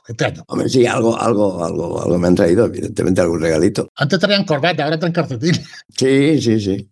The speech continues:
Speaker 2: O, o alguna colonia y cosas de esas. Pero bueno, no, bien, bien, bien.
Speaker 1: Oye, otra pregunta.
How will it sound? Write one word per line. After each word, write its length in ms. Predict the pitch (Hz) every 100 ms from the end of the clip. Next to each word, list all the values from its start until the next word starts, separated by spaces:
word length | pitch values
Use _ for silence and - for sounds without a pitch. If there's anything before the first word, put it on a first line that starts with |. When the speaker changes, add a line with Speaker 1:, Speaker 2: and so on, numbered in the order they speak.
| -
Speaker 2:
O, 100 | 82
o 180 | 80
alguna 280 | 87 92 104
colonia 560 | 90 78 110 151 117 113
y 40 | 107
cosas 300 | 120 101 76
de 100 | 87
esas. 360 | 87 - - -
Pero 180 | 92 110
bueno, 160 | 85 -
no, 180 | 98 95
bien, 280 | 110 101 80
bien, 280 | 87 90 80
bien. 200 | 90 - _ _ _ _ _
Speaker 1:
Oye, 220 | 185 220
otra 220 | 196 240
pregunta. 440 | 233 175 139 120